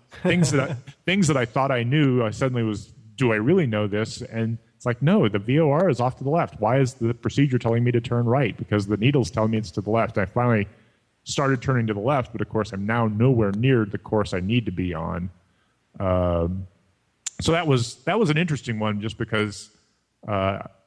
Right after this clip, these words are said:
now I know if I go missed, I'm gonna stay on that runway until I cross the V O R, but I wouldn't have known that until I screwed it up.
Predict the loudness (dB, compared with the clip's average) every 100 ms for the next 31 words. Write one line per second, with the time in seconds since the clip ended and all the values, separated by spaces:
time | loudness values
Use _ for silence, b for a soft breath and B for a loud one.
0 | _ _ 0 2 0 0 0 0 0 -4
1 | -2 -2 0 -4 -4 -4 -4 -4 -2 0
2 | 0 -2 -2 -2 0 0 -2 -4 -2 -2
3 | -4 -2 0 0 -4 -4 -2 -2 -2 -6
4 | -4 -2 2 2 2 0 2 2 0 -2
5 | -6 -6 -4 -4 -2 0 2 2 0 -2
6 | -6 -12 -6 2 2 2 0